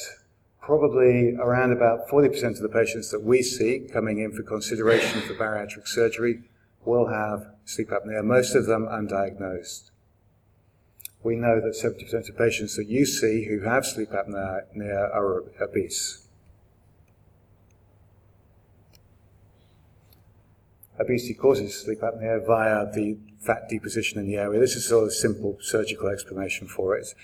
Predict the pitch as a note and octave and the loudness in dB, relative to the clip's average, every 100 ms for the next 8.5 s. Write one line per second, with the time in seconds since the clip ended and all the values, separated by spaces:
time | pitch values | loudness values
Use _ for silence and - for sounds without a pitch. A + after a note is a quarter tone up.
0 | - - - G#2+ G#2+ G2 - G#2 G#2+ - | -20 -16 -2 2 4 2 0 0 -2 -2
1 | - - - _ _ _ - _ _ _ | -4 -6 -8 _ _ _ -20 _ _ _
2 | _ _ _ _ _ _ _ _ - - | _ _ _ _ _ _ _ _ -20 -20
3 | _ - A#2 C3 C3+ C3+ D#3 D3 C#3 C3 | _ 2 6 6 4 4 6 6 4 0
4 | - C#3 - B2 A#2+ A2 A2+ A2+ A2+ A2+ | 4 4 4 2 4 6 8 6 4 0
5 | - - B2 A#2 A#2+ A#2 G#2+ G#2+ - C3+ | -2 -4 -2 -2 0 0 0 -2 2 4
6 | A#2+ C3 G#2 A#2 A2 G#2 G2+ G2+ G#2 G#2 | 6 2 -2 0 0 0 -4 -4 -4 -2
7 | G#2+ G#2 G#2 G#2 G#2+ A2 C3 C#3 A2+ A2 | -4 -4 -8 -2 2 4 4 2 0 0
8 | G#2+ A2+ A2 A2 | 0 0 2 0